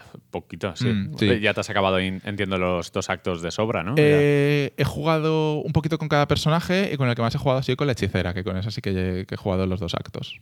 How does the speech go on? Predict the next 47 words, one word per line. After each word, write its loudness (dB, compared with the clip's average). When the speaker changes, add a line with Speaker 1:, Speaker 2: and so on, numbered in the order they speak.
Speaker 2:
Quería -2
probar 2
un 0
poquito 0
todo. 2
Una 0
cosa 2
que 0
Speaker 1:
¿Tiene 6
online 0
la, -4
esta -4
técnica -2
Speaker 2:
Esta, 4
Speaker 1:
del 0
Speaker 2:
esta 4
Speaker 1:
alfa? 2
Speaker 2:
alfa 0
no, -2
esta, -2
esta 0
alfa 0
no, -2
solo 2
offline. -4
Eh, 4
y -2
una 4
cosa 2
que 0
m-, -4
me -2
ha 6
molado 4
mucho, 0
sobre 2
el, -2
todo 4
cuando 2
cambias 4
de 0
un, -2
de 0
un 2
modo 4
a 6
otro, 2